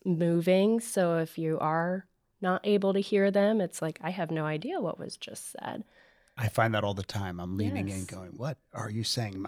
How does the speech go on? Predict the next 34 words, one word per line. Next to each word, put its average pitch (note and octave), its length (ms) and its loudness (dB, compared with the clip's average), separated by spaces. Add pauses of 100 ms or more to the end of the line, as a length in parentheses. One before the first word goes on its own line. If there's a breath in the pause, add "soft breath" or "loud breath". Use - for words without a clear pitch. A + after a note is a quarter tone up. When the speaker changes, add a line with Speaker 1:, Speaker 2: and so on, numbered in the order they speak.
Speaker 2:
I A#2+ 60 2
must B2 240 2
have A2+ 100 0
been G2+ 160 -4
reading G2+ 260 0
lips F#2+ 340 -6
my G2+ 200 -6
whole G2 180 -2
life." - 400 -10
Because G3+ 240 0
Speaker 1:
Right, A#3+ 160 8
without G#3+ 300 8
even A3 240 8
knowing A#3+ 340 6
it. D3+ 80 6
Speaker 2:
I'm G#2+ 420 6
thinking, B2+ 400 -6
"I C#3 60 2
don't G3 160 -2
know G#3 140 0
what G#3+ 240 -2
you're G#3 60 -4
saying." G#3 240 -2 (320 loud breath)
How C4+ 120 2
do F4+ 80 4
we E4 160 2
help D#3+ 460 -2 (320)
employees C#3+ 1040 0
or B2 160 -2
team F3+ 420 0
members - 560 -8 (140)
who C3 420 0 (320 soft breath)
express - 1000 -2 (340)
loneliness G#2 760 -2